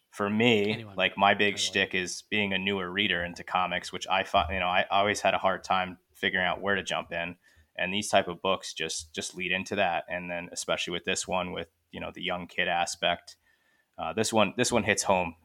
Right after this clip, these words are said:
Speaker 1: two ways for me. So I'm just, I'm just super stoked to, uh, to be, be a part of it,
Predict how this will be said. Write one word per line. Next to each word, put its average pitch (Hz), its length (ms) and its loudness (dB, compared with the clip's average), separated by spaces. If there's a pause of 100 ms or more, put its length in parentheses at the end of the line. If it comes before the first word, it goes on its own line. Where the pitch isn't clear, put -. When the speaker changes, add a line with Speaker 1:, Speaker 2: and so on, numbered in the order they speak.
Speaker 1:
two 101 160 -2
ways 87 260 2
for 90 160 -8
me. 87 180 -2
So - 160 -4
I'm 90 160 0
just, - 380 -4
I'm 87 100 -6
just 87 160 -4
super 85 240 -4
stoked 85 380 -4
to, 85 260 -6 (680)
uh, 85 300 -6 (240)
to 90 100 -12
be, 85 320 -4 (200)
be 87 120 -4
a 85 40 -6
part 85 280 -2
of 82 60 -8
it, 87 180 -4